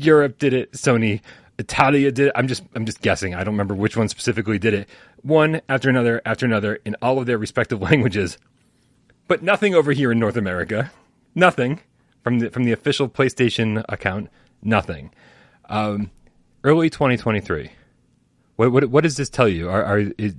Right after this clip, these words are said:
is Orseek onto something here? Do you think they're being vague, uh, in case it gets delayed again?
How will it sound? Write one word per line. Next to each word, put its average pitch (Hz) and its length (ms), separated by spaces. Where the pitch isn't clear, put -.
is - 360
Orseek 107 480
onto 131 220
something 135 360
here? 131 180
Do 101 140
you 98 180
think 123 240
they're 110 120
being 107 300
vague, 110 320
uh, 82 260
in 113 100
case - 300
it 117 40
gets 107 160
delayed 107 300
again? 113 300